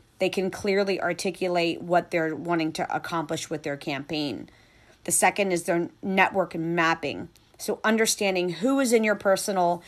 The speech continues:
professional, and social network, so you know who you are selling to and what they might buy. Also, mapping out your network gives you a really good understanding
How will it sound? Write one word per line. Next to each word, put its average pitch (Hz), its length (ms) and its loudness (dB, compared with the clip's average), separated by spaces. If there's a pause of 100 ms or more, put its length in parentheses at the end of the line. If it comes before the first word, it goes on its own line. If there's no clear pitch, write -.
(280)
professional, 190 600 4
and 170 180 0
social 175 340 0
network, 190 600 2 (240)
so - 140 -4
you 190 140 2
know 185 180 6
who 247 140 2
you 302 160 8
are 277 100 8
selling 208 420 4
to 175 380 0 (220)
and 185 200 2
what 208 180 6
they 190 140 2
might 160 300 2
buy. 135 480 0 (540)
Also, 226 640 8 (560)
mapping 214 440 6
out 185 200 6
your 180 160 4
network 180 760 4 (160)
gives 202 380 4
you 208 180 4
a 185 140 4
really 208 420 2
good 185 240 2
understanding 180 1160 2